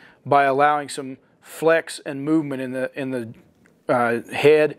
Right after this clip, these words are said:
as well as the shank of this release. So some great features in this ten ring.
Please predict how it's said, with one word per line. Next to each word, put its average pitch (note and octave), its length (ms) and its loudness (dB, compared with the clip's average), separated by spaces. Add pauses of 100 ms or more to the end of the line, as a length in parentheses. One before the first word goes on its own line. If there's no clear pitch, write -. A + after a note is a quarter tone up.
(320)
as B2 160 -2
well C#3 140 6
as A#2+ 100 -4
the B2 80 -10
shank C#3+ 380 -2
of B2 60 -2
this B2+ 200 -4
release. B2 540 -2 (320)
So D3+ 200 4
some C#3+ 200 0
great E3 280 4
features E3+ 400 0
in D3+ 100 -2
this C#3+ 180 -2
ten F3 260 2
ring. C3+ 300 -2